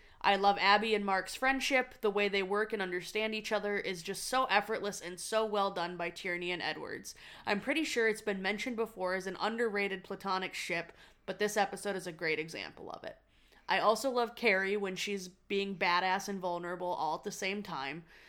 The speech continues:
I'm not even sure if there is a name for it,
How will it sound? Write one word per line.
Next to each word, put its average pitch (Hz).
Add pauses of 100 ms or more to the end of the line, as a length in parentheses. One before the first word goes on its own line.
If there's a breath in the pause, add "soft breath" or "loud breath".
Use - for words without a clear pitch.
(640 soft breath)
I'm 190
not 208
even 254
sure 214
if 208
there 196
is 190
a 196
name 196
for 156
it, -